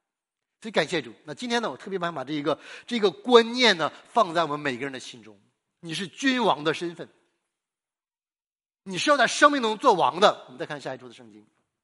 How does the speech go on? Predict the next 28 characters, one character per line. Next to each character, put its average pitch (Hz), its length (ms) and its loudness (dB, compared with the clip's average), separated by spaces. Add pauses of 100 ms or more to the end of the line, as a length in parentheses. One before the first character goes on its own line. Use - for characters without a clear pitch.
(960)
那 214 100 -6
这 226 40 -6
是 285 80 2
我 262 40 4
们 208 80 -4
今 190 100 -6
天 208 120 0
最 214 100 -2
后 196 100 2
一 180 40 -2
处 160 120 -6
的 147 80 -6
圣 127 220 -14
经。 101 160 -20 (1120)
这 330 100 0
里 330 80 2
讲 233 140 0
到 226 120 2
了 247 60 0
一 - 20 -2
个 247 80 0
做 262 240 2
王 175 220 4
的 254 80 2
一 226 40 2
个 214 100 2
生 254 220 0
命。 247 220 0